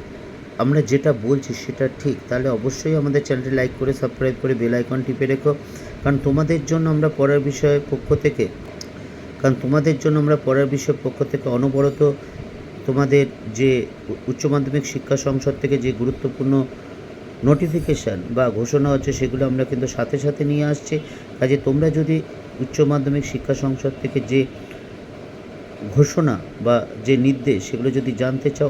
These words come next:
অবশ্যই, অবশ্যই আমাদের চ্যানেলটি লাইক করে সাবস্ক্রাইব করে বেল আইকন টিপে রেখো। আরেকটা কথা, আমাদের এই পড়ার বিষয় চ্যানেলে আমার তেইশ চব্বিশ বছর শিক্ষকতার অভিজ্ঞতা,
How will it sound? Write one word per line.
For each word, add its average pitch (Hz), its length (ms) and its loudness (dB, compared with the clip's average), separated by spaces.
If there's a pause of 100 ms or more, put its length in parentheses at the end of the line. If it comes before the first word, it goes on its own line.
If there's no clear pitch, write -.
অবশ্যই, 139 440 2 (1080)
অবশ্যই 151 480 4
আমাদের 143 300 4
চ্যানেলটি 139 340 2
লাইক 131 200 2
করে 139 220 2
সাবস্ক্রাইব 131 420 0
করে 139 180 4
বেল 127 180 4
আইকন 131 300 2
টিপে 131 260 0
রেখো। 139 200 2 (600)
আরেকটা 151 340 6
কথা, 165 160 2 (120)
আমাদের 160 280 4 (360)
এই 123 120 -4
পড়ার 143 300 6
বিষয় 147 280 2
চ্যানেলে 151 360 4 (580)
আমার 143 180 6 (260)
তেইশ 147 280 4
চব্বিশ 139 320 0
বছর 147 240 0
শিক্ষকতার 135 600 0
অভিজ্ঞতা, 147 520 2